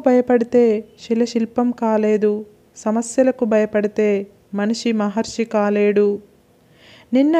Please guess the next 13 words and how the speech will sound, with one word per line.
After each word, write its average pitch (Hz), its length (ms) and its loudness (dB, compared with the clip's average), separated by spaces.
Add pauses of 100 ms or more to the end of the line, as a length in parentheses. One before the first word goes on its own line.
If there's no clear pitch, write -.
గడిచిపోయింది, 247 920 2 (440)
రేపు 233 240 2 (140)
ఎలా 226 200 2
ఉంటుందో 233 540 0
తెలియదు. 220 540 0 (420)
ఈరోజే 220 600 2 (380)
అన్నింటికన్నా 214 840 -2 (400)
విలువైనది. 214 760 0 (920)
నీ 277 140 2
హోదా 277 520 2
స్థాయి 240 440 0 (100)
పెరిగిందని 226 720 0 (420)
కళ్ళు 240 280 -2